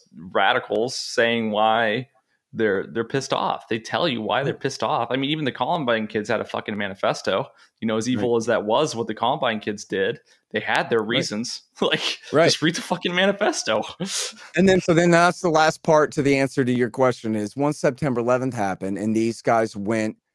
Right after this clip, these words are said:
Speaker 2: on the biggest bullshitting spree in world history,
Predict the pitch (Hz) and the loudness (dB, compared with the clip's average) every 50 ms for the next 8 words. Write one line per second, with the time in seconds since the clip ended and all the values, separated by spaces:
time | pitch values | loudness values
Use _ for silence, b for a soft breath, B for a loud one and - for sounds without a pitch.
0 | _ _ _ _ - 113 113 113 110 104 104 104 101 92 _ _ _ _ _ _ | _ _ _ _ -2 0 0 0 0 0 -2 -2 -4 -4 _ _ _ _ _ _
1 | _ - 110 117 110 104 107 - _ _ _ - 104 - - 135 127 117 120 131 | _ -2 0 2 2 2 0 -2 _ _ _ -18 -8 0 2 2 4 4 2 2
2 | 127 - - 123 123 - 123 117 120 120 - - - - 113 101 101 101 104 107 | 0 0 -6 -10 -6 -2 0 0 0 0 -2 -6 -4 -2 -2 0 0 -2 -2 -4
3 | - - - - - 110 107 104 101 104 110 117 - 117 113 113 110 107 107 98 | -6 -12 -12 -6 -4 -2 0 0 0 0 -2 -2 -2 -2 0 0 0 0 -2 0
4 | 95 117 117 117 110 104 92 110 120 113 - - - 117 95 85 67 62 64 65 | 0 0 2 2 2 0 -2 -2 -4 -4 -4 -6 -8 -6 -6 -6 -6 -8 -8 -8
5 | 82 - 127 | -8 -8 -10